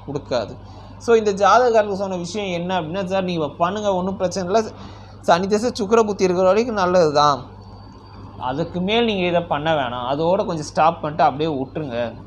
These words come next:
பின்னாடி பார்த்துக்கலாம்" அப்படின்ற. ஏன்னா அடுத்த வர தசா புத்தி சிறப்பு இல்ல. ஆனா இதுல என்ன நடக்கும் அப்படின்னா, இந்த சுக்கிர புத்தியில நல்ல ஒரு ஏர்ன் பண்ணுவார், நல்லா சம்பாதிப்பாரு. சம்பாதிச்ச பணத்தை காப்பாத்தி வச்சுக்கோங்க. மேற்கொண்டு திருப்பி அதையே திருப்பி மேற்கொண்டு இன்வெஸ்ட்மெண்ட் பண்ணீங்க அப்படின்னா, அந்த டைம் வரும்போது நிச்சயமா இழப்பீடு வந்துரும்.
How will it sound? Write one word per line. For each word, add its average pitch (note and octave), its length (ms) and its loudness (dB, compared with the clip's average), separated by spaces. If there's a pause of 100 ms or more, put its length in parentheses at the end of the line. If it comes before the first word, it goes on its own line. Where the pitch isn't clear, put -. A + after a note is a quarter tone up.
(120)
பின்னாடி F3 380 -2
பார்த்துக்கலாம்" A#2+ 560 0
அப்படின்ற. A2+ 300 -10
ஏன்னா D3+ 280 0
அடுத்த F3+ 260 4
வர D#3 200 2
தசா E3 220 0
புத்தி D3+ 200 -6
சிறப்பு D3 380 -4
இல்ல. A2 160 -8 (320)
ஆனா F3+ 140 0
இதுல F3+ 120 4
என்ன G3 260 2
நடக்கும் G#3 380 2
அப்படின்னா, E3 240 -2
இந்த F#3 120 -4
சுக்கிர G#3 280 0
புத்தியில F#3 480 0
நல்ல F#3 360 2
ஒரு F#3+ 180 0
ஏர்ன் F3 480 -4
பண்ணுவார், E3+ 300 2
நல்லா D#3+ 260 0
சம்பாதிப்பாரு. E3 680 0 (640)
சம்பாதிச்ச G#3 560 2
பணத்தை G3+ 280 0
காப்பாத்தி G3 540 2
வச்சுக்கோங்க. C3+ 720 -4
மேற்கொண்டு G3 480 -2
திருப்பி F#3+ 260 0
அதையே F#3 400 4
திருப்பி F3+ 260 -6
மேற்கொண்டு F#3 460 -6
இன்வெஸ்ட்மெண்ட் F3+ 460 -6
பண்ணீங்க D3 300 -4
அப்படின்னா, C3 240 -2
அந்த D3 260 -4
டைம் E3 240 -4
வரும்போது D#3+ 300 -6
நிச்சயமா G3+ 380 -6
இழப்பீடு D#3+ 580 -6
வந்துரும். A#2+ 460 -12